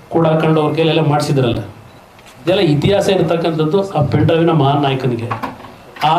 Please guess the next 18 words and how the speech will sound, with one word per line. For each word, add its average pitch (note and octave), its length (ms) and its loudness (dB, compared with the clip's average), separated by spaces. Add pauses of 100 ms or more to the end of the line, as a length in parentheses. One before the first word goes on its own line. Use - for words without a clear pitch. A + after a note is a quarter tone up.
(340)
ಆದ E3+ 100 2
ರೀತಿ F#3 220 0
ಪೆನ್ E3 300 2
ಡ್ರೈವ್ E3 180 2
ಮಾಡೋದು D#3 460 0 (340)
ನಮ್ಮಲ್ಲಿಲ್ಲ. B2+ 840 2 (1300)
ಇದು G3+ 160 2
ಒಂದು F3+ 200 2
ಭಾಗ. C#3 440 0 (260)
ಇಲ್ಲಿ G#3+ 180 2
ಪ್ರಶ್ನೆ, F#3+ 480 2 (340)
ಈ E3+ 80 2
ವಿಷಯ C#3+ 360 2
ಹೊರಗೆ F#3+ 460 2
ಬಂದಾಗ C3 300 0 (1300)
ನಾನು D3 520 2
ಸಾರ್ವಜನಿಕವಾಗಿ F3+ 880 0
ಹೇಳಿದ್ದೇನೆ, C3+ 640 0